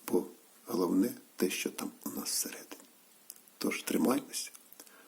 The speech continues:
ми разом, сни будуть спокійнішими, витриваліші, ви сильніші,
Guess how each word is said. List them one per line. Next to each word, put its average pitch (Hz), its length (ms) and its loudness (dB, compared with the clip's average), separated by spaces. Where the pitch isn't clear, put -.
ми 71 100 2
разом, 82 400 0
сни - 440 8
будуть - 480 0
спокійнішими, - 920 2
витриваліші, - 1120 -2
ви 110 160 -4
сильніші, - 720 2